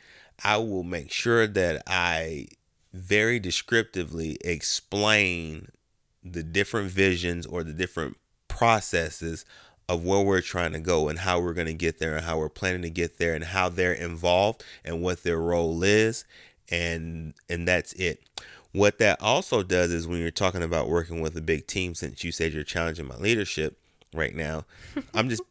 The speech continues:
Speaker 1: basically telling people how I operate and how I work
Speaker 2: Mm-hmm.
Speaker 1: and how I lead. Um, and hopefully somebody can be like, "Oh man, I didn't even think of that," or, "I never thought of it or seen it that
Speaker 2: Mm-hmm.
Speaker 1: way." Um, also, what I do is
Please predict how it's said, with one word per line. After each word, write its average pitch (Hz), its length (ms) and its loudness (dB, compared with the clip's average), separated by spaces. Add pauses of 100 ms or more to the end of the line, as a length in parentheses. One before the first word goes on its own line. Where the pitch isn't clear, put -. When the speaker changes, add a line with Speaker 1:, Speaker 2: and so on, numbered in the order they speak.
Speaker 1:
basically 104 420 2
telling 95 200 2
people 90 220 -2
how 87 160 4
I 85 160 4
operate 87 400 2
and 92 80 2
how 101 180 4
I 87 40 -2
work 87 340 0
Speaker 2:
Mm-hmm. 98 340 -8
Speaker 1:
and 87 100 0
how 92 180 4
I 87 100 4
lead. 85 420 -2 (400)
Um, 85 200 -2
and 82 80 -4
hopefully 107 260 2
somebody 95 300 -2
can 87 100 -8
be 82 60 -4
like, 82 180 -4
"Oh 107 160 0
man, 95 320 0
I 90 80 2
didn't 95 140 2
even 90 160 -2
think 104 200 0
of 85 120 -2
that," 82 180 0
or, 80 100 -2
"I 92 100 2
never 92 240 0
thought 95 220 2
of 90 120 2
it 85 40 0
or 82 80 0
seen 104 260 -2
it 95 120 -4
that 80 160 0
Speaker 2:
Mm-hmm. 73 100 -4
Speaker 1:
way." 78 260 -2 (440)
Um, 85 360 2 (560)
also, 107 640 2 (360)
what 95 260 4
I 90 160 4
do 87 400 0
is 78 480 -2